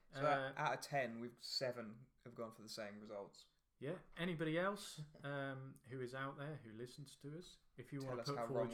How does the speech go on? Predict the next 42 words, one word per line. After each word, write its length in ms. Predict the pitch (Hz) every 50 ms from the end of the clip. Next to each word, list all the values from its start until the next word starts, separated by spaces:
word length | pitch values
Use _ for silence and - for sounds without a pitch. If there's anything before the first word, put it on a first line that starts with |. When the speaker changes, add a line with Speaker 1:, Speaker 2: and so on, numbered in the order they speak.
| 120 120
Speaker 2:
your 40 | 120
Speaker 1:
are. 40 | 127
Speaker 2:
results, 460 | 123 123 135 135 147 175 170 - -
you 80 | 143 127
can 140 | - 117 117
challenge 540 | - - - 147 147 151 147 139 143 139 139
us. 360 | 151 175 175 - - - - - - - - - - - - - - - - - -
Do 80 | 151 151
you 220 | 147 147 143 127 - -
think 240 | - 143 147 156 151 147
that 80 | 127 135 131
you 100 | 131 123
can 180 | - - 120
score 380 | 110 - - - 135 135 135 127
better 220 | 135 127 135 123
than 160 | 117 117 113 117
we 180 | 120 120 117 - -
can? 100 | 113 101 95 95 -
Could 200 | - 143 143 -
you 80 | 143 131
get 240 | - 127 127 127
better 180 | 131 127 135 131
than 160 | 117 120 117
a 60 | 107 110 - - -
five 320 | 123 117 117 117 113 113
out 180 | 113 110 117 113
of 60 | 110
nine? 640 | 110 113 110 107 104 101 92 92 - - - - - - - - - - - - - - - - - - - - - _
And 100 | 131 135
if 140 | 147 139 -
so, 340 | - - 117 117 139 156 151 147 147 - -
um, 340 | 135 127 131 131 131 131 120 - -
can 140 | - 147 147
you 80 | 135
stick 260 | 123 - - - 139 127
a 40 |
five 320 | 120 - 131 127 123 120 -
quid 180 | - 123 113
bet 120 | - 120 120
on 120 | - 98
for 260 | 92 - 101 95 95
us? 160 | 92 90 -